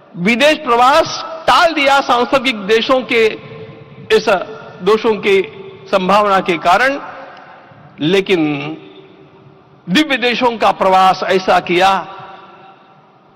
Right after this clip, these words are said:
नासिक से आरंभ किया, गुरुवायूर गए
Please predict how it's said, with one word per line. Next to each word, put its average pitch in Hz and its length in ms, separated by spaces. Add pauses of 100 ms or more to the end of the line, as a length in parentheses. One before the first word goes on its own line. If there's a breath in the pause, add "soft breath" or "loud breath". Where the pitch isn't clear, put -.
(160)
नासिक 196 400
से 285 140
आरंभ 220 420
किया, 202 420 (440)
गुरुवायूर 247 580
गए 214 420